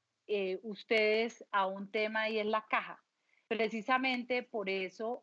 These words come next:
eh, las medidas tomadas por, por el presidente Iván Duque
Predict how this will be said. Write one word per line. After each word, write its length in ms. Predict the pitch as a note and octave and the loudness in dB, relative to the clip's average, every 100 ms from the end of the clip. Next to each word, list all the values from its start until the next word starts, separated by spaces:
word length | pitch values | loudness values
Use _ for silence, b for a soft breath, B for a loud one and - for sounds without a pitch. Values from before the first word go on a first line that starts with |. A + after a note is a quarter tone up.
| - | -6
eh, 160 | G3 | -4
las 240 | F#3+ F#3+ F#3+ | 0 0 0
medidas 720 | F#3+ F3+ F#3 F#3+ G#3 - - _ _ - | -2 0 2 2 0 -4 -20 _ _ -4
tomadas 760 | G#3+ G#3+ G#3 G3 F#3+ G3 - _ | 0 2 4 2 0 -6 -12 _
por, 360 | F#3+ F3+ E3+ E3+ - - | -6 -6 -6 -12 -14 -4
por 240 | F#3+ F3+ | -2 -2
el 100 | F3 | -4
presidente 920 | - G#3 G3+ A3+ G#3+ G3+ F#3+ G#3 G#3 - | 0 0 2 2 4 2 2 2 2 0
Iván 380 | G3+ F#3+ F#3+ | 2 4 2
Duque 480 | G3 G#3 - G#3+ G#3+ | 0 0 2 0 -2